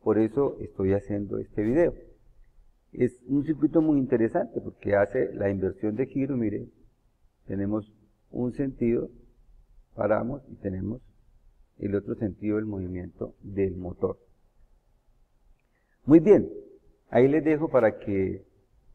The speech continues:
lo puedan desarrollar y puedan practicar. Nuevamente les digo, no se les olvide suscribirse, darle like, activar la campanita, compartir, comentar. Recuerden que todo eso me sirve a mí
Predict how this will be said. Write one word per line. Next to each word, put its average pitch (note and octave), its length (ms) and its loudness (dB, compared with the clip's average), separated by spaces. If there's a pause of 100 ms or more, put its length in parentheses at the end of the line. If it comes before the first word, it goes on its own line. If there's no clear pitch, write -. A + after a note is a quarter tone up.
lo F#2+ 120 -6
puedan A#2 300 4
desarrollar G#2+ 680 2
y A2 100 -6
puedan G#2+ 300 0
practicar. - 680 8 (280)
Nuevamente B2 720 0
les A2 160 -2
digo, C#3+ 240 -2
no A2 140 -4
se A#2 100 -4
les A#2 100 -4
olvide A#2 560 0
suscribirse, A#2+ 800 -2 (480)
darle G#2 280 6
like, C3 420 8
activar G2+ 340 2
la G#2+ 120 2
campanita, A2 680 -2 (140)
compartir, B2 760 -4 (100)
comentar. G2 600 0 (760)
Recuerden A2 560 4
que G2 160 -2
todo C3 400 6
eso C#3+ 420 0 (140)
me G#2+ 200 -2
sirve C3 440 -2
a D3+ 60 4
mí G3+ 260 -2